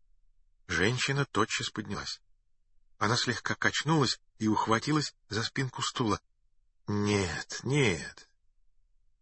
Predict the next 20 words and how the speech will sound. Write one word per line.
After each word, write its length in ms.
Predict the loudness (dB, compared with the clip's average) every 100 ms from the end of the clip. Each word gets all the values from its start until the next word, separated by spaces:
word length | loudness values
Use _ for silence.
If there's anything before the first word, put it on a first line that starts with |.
| _
Равика 480 | 0 4 4 4 2
тронула 420 | 2 4 4 2
эта 140 | -2 -4
покорная 500 | -4 -2 -2 -2 -2
готовность. 540 | 0 0 0 -2 -4
«Оставайтесь 1000 | -4 0 0 4 4 2 0 -6 -8 -6
здесь, 400 | -2 0 0 -2
поспите. 800 | -6 -6 -4 0 0 0 -2 -10 -12 _ _ _ 0
Я 260 | 6 8
должен 380 | 8 6 6 6
уйти 560 | 4 2 2 2 0 0
на 160 | 0 2
час-другой, 840 | 4 4 4 0 2 6 6 2 -6 _ _ -18
не 320 | -8 -2 0
знаю 360 | 2 4 4 4
точно 360 | 2 -2 -2 -2
насколько. 640 | -4 -2 -2 0 -4 -6 _ -20 _ -4
Непременно 1000 | -2 0 -2 -2 2 4 4 4 2 2
оставайтесь». 1200 | -2 -2 0 2 4 4 4 2 -2 -12 -16 -18 _ -20 _ _ _ 4
Он 360 | 6 6 0